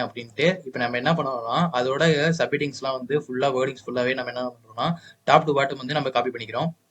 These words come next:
இப்ப நம்ம ஃபுல்லாவே காப்பி பண்ணிட்டோம். அந்த டாபிக் உள்ள எல்லா வேர்டிங்கும் நான் அதை காப்பி பண்ணிக்கிறேன். கண்ட்ரோல் பிளஸ் சி கொடுத்து காப்பி பண்ணிக்கிறேன். இப்ப நம்ம கண்டென்ட்ஸ் வந்து என்ன பண்ணணும்னா, சேஞ்ச் பண்ணணும். இது நம்மளுக்கு ஏத்த மாதிரி. So அதை வந்து நான் என்ன பண்றேன்னா, Chrome-க்கு வந்து நான் போயிட்டு சாட் ஜி பி டி யூஸோட நான் என்ன பண்றேன்னா,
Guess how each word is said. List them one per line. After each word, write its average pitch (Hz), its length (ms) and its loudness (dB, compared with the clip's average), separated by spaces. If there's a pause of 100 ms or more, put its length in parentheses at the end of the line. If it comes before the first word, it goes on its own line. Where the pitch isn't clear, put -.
(400)
இப்ப 139 480 2
நம்ம 139 220 0
ஃபுல்லாவே 156 680 4
காப்பி 135 300 -2
பண்ணிட்டோம். 143 340 -2
அந்த 131 280 -4
டாபிக் 143 280 2
உள்ள 151 420 2
எல்லா 135 300 0
வேர்டிங்கும் 139 280 -2
நான் 135 120 -4
அதை 123 60 -4
காப்பி 123 220 -4
பண்ணிக்கிறேன். 120 340 -6 (360)
கண்ட்ரோல் 143 240 0
பிளஸ் 135 160 -4
சி 139 80 -6
கொடுத்து 131 220 -4
காப்பி 120 160 -2
பண்ணிக்கிறேன். 117 340 -2 (400)
இப்ப 180 340 6
நம்ம 180 200 4
கண்டென்ட்ஸ் 165 440 2
வந்து 151 200 0
என்ன 147 120 0
பண்ணணும்னா, 135 340 -4 (140)
சேஞ்ச் 160 240 4
பண்ணணும். 127 260 -8
இது 123 160 -2
நம்மளுக்கு 131 260 -2
ஏத்த 127 160 -6
மாதிரி. 123 280 -4
So 139 300 0
அதை 127 160 2
வந்து 135 140 -4
நான் 139 140 -2
என்ன 127 140 -4
பண்றேன்னா, 123 380 -4 (160)
Chrome-க்கு 143 320 -2
வந்து 127 160 -6
நான் 123 200 -6
போயிட்டு 120 320 -4 (1300)
சாட் 165 220 8
ஜி 185 140 6
பி 170 40 -4
டி 139 160 -2
யூஸோட 131 340 0
நான் 131 160 0
என்ன 131 100 -4
பண்றேன்னா, 123 320 -4